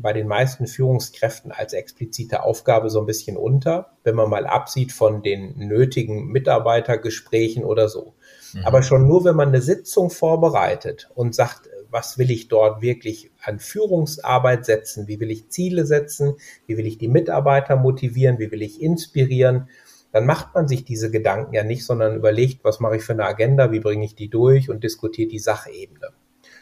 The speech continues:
Speaker 1: So.
Speaker 2: Mhm.
Speaker 1: Und wenn ich das Ganze jetzt in die digitale Welt ver-, verlege, dann muss ich mir einfach bewusst sein, ähm, dass ich noch viel weniger Strahlkraft habe, wenn ich das nur über einen Bildschirm oder über irgendwelche, ähm, Computer-Supported Cooperative Work Tools mache, also auch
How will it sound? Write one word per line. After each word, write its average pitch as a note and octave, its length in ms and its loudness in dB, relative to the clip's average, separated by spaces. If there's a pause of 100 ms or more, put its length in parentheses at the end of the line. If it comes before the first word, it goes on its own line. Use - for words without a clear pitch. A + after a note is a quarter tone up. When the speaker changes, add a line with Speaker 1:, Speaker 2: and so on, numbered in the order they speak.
Speaker 1:
So. G2+ 180 -2
Speaker 2:
Mhm. G#2 140 -8 (420)
Speaker 1:
Und C3+ 140 6
wenn D#3 140 6
ich E3 120 2
das C3 200 4
Ganze D#3+ 280 4
jetzt C3 180 4
in A#2+ 100 0
die A2+ 100 -4
digitale A2 600 0
Welt D#3 260 4
ver-, A2+ 320 2
verlege, G#2+ 640 0 (300)
dann A#2 120 2
muss C3 160 6
ich C3 120 2
mir A#2+ 160 2
einfach A2 260 -2
bewusst B2 420 2
sein, A#2 440 2 (380)
ähm, G#2+ 320 0
dass - 220 0
ich A2+ 120 -6
noch G#2+ 140 0
viel B2+ 340 2
weniger B2 440 4
Strahlkraft - 880 -4
habe, G#2 360 0
wenn A2+ 120 0
ich A2 140 -6
das - 180 -4
nur A#2+ 160 2
über G#2+ 120 2
einen G2+ 120 -4
Bildschirm A#2+ 580 2
oder G#2+ 220 2
über - 180 0
irgendwelche, G#2 800 -4
ähm, G#2 280 -20 (240)
Computer-Supported A2 1000 -4
Cooperative A2 680 0
Work C#3+ 300 4
Tools G2+ 340 -8
mache, F#2 280 -6
also F#2+ 220 -4
auch - 240 -2